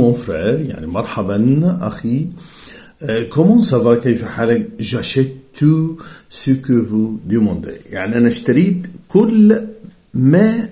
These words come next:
تريدونه. أنا اشتريت كل حاجة أنتوا عايزينها يعني. ده بالنسبة للجملة الأولانية، وخلي بالك من سيكو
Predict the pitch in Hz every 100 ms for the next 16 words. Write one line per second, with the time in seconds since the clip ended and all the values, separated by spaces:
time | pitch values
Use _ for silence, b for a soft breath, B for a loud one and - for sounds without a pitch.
0 | - - 139 147 147 139 101 113 110 104
1 | 90 87 87 90 107 - - - _ B
2 | B B B - 143 - 214 214 202 -
3 | 147 147 - - 80 82 98 87 73 71
4 | - - _ _ _ 110 156 135 117 131
5 | 87 71 120 143 107 - 117 123 170 190
6 | 175 156 170 170 165 156 127 110 - 175
7 | - 165 156